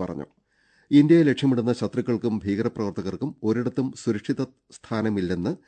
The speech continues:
ഓപ്പറേഷൻ സിന്ദൂർ തെളിയിച്ചതായും അദ്ദേഹം തമിഴ്നാട്ടിലെ ഗംഗൈക്കൊണ്ട ചോളപുരത്ത് പറഞ്ഞു. ചോള ചക്രവർത്തി രാജേന്ദ്ര ചോളൻ ഒന്നാമന്റെ ജന്മവാർഷിക ആഘോഷവേളയിൽ സംസാരിക്കുകയായിരുന്നു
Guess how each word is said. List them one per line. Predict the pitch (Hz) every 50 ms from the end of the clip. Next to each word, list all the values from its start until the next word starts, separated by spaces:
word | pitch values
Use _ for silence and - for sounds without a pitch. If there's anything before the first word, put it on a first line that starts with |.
| _ _ _ _ _
ഓപ്പറേഷൻ | 113 123 127 127 127 135 131 - 139 127
സിന്ദൂർ | - 123 113 104 110 98
തെളിയിച്ചതായും | - 110 104 101 107 113 - 120 95 92 85 85 98 131 165 - _ _ _ _ -
അദ്ദേഹം | 120 107 107 92 101 101 87 113
തമിഴ്നാട്ടിലെ | 107 104 107 107 101 98 101 98 98 95 - -
ഗംഗൈക്കൊണ്ട | 107 113 110 117 120 139 135 - 123 107 104 98
ചോളപുരത്ത് | 90 - - 104 98 101 - 101 92 - 104
പറഞ്ഞു. | 90 92 90 80 - 76 - - _ _ _ _ _ _ _ _ _ -
ചോള | 123 120 113 113 104
ചക്രവർത്തി | 107 107 - 110 107 98 95 87 120 139 156
രാജേന്ദ്ര | 107 113 107 107 107 120 120 117 113
ചോളൻ | 110 - 110 101 101 90 -
ഒന്നാമന്റെ | 104 101 95 98 101 92 92 92 87 92 90 - -
ജന്മവാർഷിക | 110 110 110 113 123 127 120 117 110 - 120 92 110
ആഘോഷവേളയിൽ | 95 87 101 92 - 107 92 90 90 90 87 -
സംസാരിക്കുകയായിരുന്നു | - 101 95 87 - 107 107 104 92 104 92 98 92 85 82 87 82 80 82 98 165 170